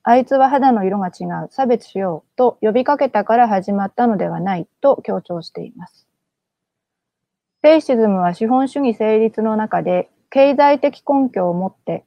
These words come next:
構造的に生まれたのです。逆に言えば、資本主義はレイシズムや植民地主義なしには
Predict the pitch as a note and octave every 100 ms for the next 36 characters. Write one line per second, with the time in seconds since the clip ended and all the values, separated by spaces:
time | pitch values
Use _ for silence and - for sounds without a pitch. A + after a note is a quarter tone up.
0 | _ - C4+ C4 C4+ C4+ C4 C4 C#4+ B3+
1 | G3 F#3 F#3 F#3 E3 - _ _ _ _
2 | _ _ _ _ _ - A3+ B3 C#4 C#4+
3 | C#4+ G3+ F3 - _ _ - B3+ C#4+ D4+
4 | D#4 D4 G#3+ E3 - _ _ _ C#4+ D4+
5 | C#4 A3+ G3 F3 F#3 G#3 G#3 A#3+ B3 B3
6 | B3 - B3 G#3 A#3+ B3 G#3 F3+ G3+ -